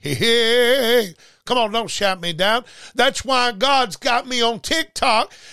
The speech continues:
and I get persecuted all the time. But you know what? I'm coming forward, and I'm not going backwards.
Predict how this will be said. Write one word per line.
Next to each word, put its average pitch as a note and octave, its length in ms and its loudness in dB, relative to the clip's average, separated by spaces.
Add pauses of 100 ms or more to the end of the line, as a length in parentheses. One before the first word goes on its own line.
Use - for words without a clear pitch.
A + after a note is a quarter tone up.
and C#4+ 140 0
I D#4 140 2
get D4 260 -4
persecuted D4+ 800 0
all E4+ 260 4
the E4+ 140 -2
time. A3 460 0 (260)
But C#4 180 -2
you E4+ 80 2
know E4 120 4
what? E4 440 2 (200)
I'm B3 220 -2
coming E4 420 0
forward, A#3 680 0 (180)
and C4+ 180 2
I'm B3 120 2
not A#3+ 260 2
going A3 280 2
backwards. - 640 -4